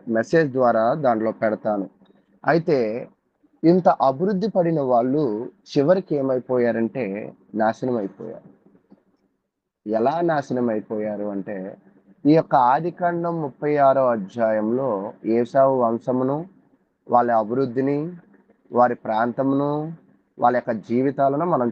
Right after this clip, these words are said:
చూస్తూ ఉన్నాం కదా. వీళ్ళ గురించి ఎక్కడ చెప్పబడిందంటే తిరిగి మరలా ఓబద్యా గ్రంథంలో చెప్పబడి, ఓబద్యా అంటే ఒక ప్రవక్త.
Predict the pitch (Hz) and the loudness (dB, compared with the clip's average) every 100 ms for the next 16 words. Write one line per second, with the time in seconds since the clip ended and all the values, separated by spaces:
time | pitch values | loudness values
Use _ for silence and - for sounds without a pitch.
0 | 120 110 - 113 104 104 98 98 107 131 | -2 -4 -2 -2 0 -2 -4 -4 -2 -4
1 | - _ _ _ _ _ - 110 143 165 | -8 _ _ _ _ _ -8 0 4 4
2 | 170 165 190 196 202 156 160 151 147 139 | 4 4 2 2 0 0 0 -2 -2 0
3 | 135 131 127 120 113 110 98 127 123 127 | 0 0 0 0 -2 -4 -2 0 0 0
4 | 110 101 110 104 95 101 120 - _ _ | -2 -2 -4 -6 -10 -10 -12 -16 _ _
5 | - 113 131 160 180 139 147 131 123 113 | -6 2 2 4 2 2 -2 -2 -2 -2
6 | 113 120 139 131 101 87 85 85 _ _ | -2 -4 -4 -6 -6 -10 -10 -14 _ _
7 | _ _ _ _ _ _ _ _ _ _ | _ _ _ _ _ _ _ _ _ _
8 | _ _ - 117 135 170 170 143 147 143 | _ _ -4 2 4 4 2 0 2 2
9 | 120 95 - 120 120 147 127 110 113 107 | 4 0 -2 -2 0 0 0 -2 0 2
10 | 110 - 104 | 0 -2 -8